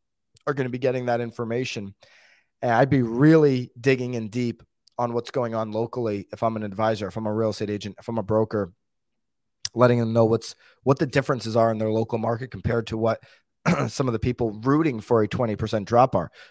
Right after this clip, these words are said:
You know, could some of these areas have significant drops? Yeah, I think th-, I s-, I think so. I just talked about Phoenix, Arizona having this increase in inventory. You're certainly, when you have more supply than other areas of the country, you will see a decline in prices.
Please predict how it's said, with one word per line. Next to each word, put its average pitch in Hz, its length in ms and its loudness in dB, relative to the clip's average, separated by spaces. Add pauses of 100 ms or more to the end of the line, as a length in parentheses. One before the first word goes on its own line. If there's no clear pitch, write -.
You 143 80 0
know, 127 100 4
could 170 280 4
some 170 180 0
of 160 100 0
these 151 200 0
areas 156 260 6
have 131 160 -2
significant 131 420 -8
drops? 156 240 2
Yeah, 214 160 2
I 131 40 2
think 151 220 -6
th-, 185 140 0
I - 40 -2
s-, 135 140 -4
I - 120 -2
think 175 240 -2
so. - 220 2
I 107 60 2
just 127 180 -6
talked 135 200 2
about 127 240 0 (300)
Phoenix, 143 320 -4
Arizona 131 500 2 (260)
having 135 200 2
this 113 240 -4
increase 131 560 -4
in 131 100 -6
inventory. 131 460 -2
You're 101 80 -4
certainly, 139 400 -2
when 123 120 -2
you 120 40 -2
have 113 140 -4
more 131 140 0
supply 139 500 2
than 113 120 -4
other 113 220 -2
areas 117 380 0 (340)
of 127 140 0
the 110 80 -4
country, 139 440 2 (220)
you 127 160 0
will 143 180 4
see 135 320 -2 (280)
a 117 80 -4
decline 117 400 -2
in 98 80 -6
prices. 90 440 -4